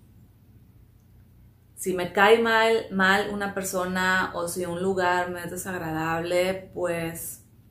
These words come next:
tenemos que quitar esos juicios. Las personas son personas y los lugares son lugares. Y para poder estar más receptivo a las señales,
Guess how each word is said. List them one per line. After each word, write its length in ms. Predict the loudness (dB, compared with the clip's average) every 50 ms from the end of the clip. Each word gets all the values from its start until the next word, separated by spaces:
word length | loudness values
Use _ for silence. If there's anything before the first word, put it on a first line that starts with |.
| -20 -14 -6
tenemos 400 | -4 -4 -2 -2 -4 -6 -6 -6
que 100 | -6 -6
quitar 340 | -6 -6 -6 -4 -4 -4 -4
esos 300 | -4 -6 -8 -10 -12 -12
juicios. 760 | -12 -8 -6 -6 -6 -6 -6 -6 -6 -6 -6 -6 -10 -14 -18 -20 -20 -20 -20 -20 _ _ -12
Las 140 | -10 -6
personas 420 | -2 -2 0 2 2 2 2 2 0
son 180 | -2 -4 -4
personas 640 | -4 -6 -6 -4 -4 -2 0 0 0 0 0 -2 -4
y 40 | -6
los 180 | -6 -6 -6 -4
lugares 460 | -4 -4 -4 -4 -4 -4 -6 -8 -10
son 160 | -10 -8 -6
lugares. 720 | -4 -2 -2 -2 -2 -2 -2 -4 -6 -8 -10 -12 -14 -16 -20 -20 -20 -20 -20 -20 -20 -20 -20 -20 -20 -20 -18 -8
Y 180 | -4 -4 -2 -2
para 480 | 0 0 0 2 0 0 -2 -6 -16 -20 -12 -4
poder 720 | 0 2 4 4 4 4 4 4 4 2 0 -4 -12 -20 -20 -20 -16 -10
estar 800 | -8 -8 -8 -8 -2 2 4 4 6 6 6 4 2 -2 -6 -8
más 300 | -6 -4 -2 -2 -2 -2
receptivo 800 | -2 -4 -4 -6 -10 -10 -12 -12 -8 -4 -2 -2 0 0 0 0
a 80 | 0
las 180 | 0 -2 -4 -6
señales, 760 | -8 -8 -8 -4 -4 -2 -2 -2 -2 -2 -4 -6 -8 -12